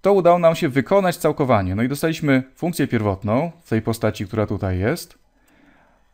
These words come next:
No ale ona tutaj pozostaje cały czas jako funkcja tego parametru u.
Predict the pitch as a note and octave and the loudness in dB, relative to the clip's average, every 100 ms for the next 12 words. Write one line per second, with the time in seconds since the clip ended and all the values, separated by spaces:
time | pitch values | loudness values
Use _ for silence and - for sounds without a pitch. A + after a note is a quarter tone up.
0 | _ _ A2 D#3 E3+ F3 E3+ F3 D#3+ D3+ | _ _ 2 4 6 4 2 0 -2 -2
1 | D#3 D#3 E3 E3 D#3 - - D#3+ D#3+ D#3 | -4 0 0 2 -2 -4 0 2 2 -2
2 | C#3+ C#3 E3+ E3 - C#3+ C#3 - - C3 | -2 -4 -6 -6 2 4 4 0 -6 -2
3 | C3+ C3+ C#3 D3 - D3 D3+ B2 | 0 2 2 0 -2 -4 0 0